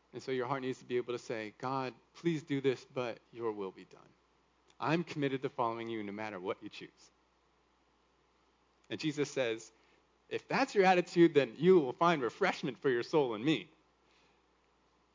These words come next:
So are you c-, okay without it, and do you want it for the right reasons? That's, that explains a lot of what is the difference between a, a fine desire and an idolatrous desire.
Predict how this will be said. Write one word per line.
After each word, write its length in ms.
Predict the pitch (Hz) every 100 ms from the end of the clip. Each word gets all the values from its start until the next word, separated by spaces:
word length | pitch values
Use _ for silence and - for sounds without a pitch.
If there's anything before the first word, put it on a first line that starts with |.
| _ _ _ _ _ _ _ _ _ _ _ _ _ _ _ _ _ _ _ _ _ _ _ _ _ _ _ _
So 120 | 113 98
are 100 | 135
you 120 | 151
c-, 120 | -
okay 360 | 151 156 - 147
without 360 | 135 127 123
it, 120 | 120 110
and 80 |
do 100 | 107
you 120 | 127 117
want 180 | 117
it 60 | 117
for 100 | 120
the 80 | 107
right 240 | 101 101
reasons? 380 | 104 101 98 90
That's, 400 | 104 98 - - _
that 180 | - 110
explains 440 | 107 - 110 101 95
a 40 |
lot 260 | 92 92 87
of 80 | -
what 160 | 98 - _ _ _ _
is 220 | - 95 -
the 120 | 101
difference 400 | 104 113 98 87
between 300 | - 104 92
a, 320 | 90 _ 101
a 40 |
fine 280 | 90 127 120
desire 420 | 107 101 101 95
and 100 | 92
an 40 | 90
idolatrous 560 | 87 92 90 87 82
desire. 420 | - 87 85 -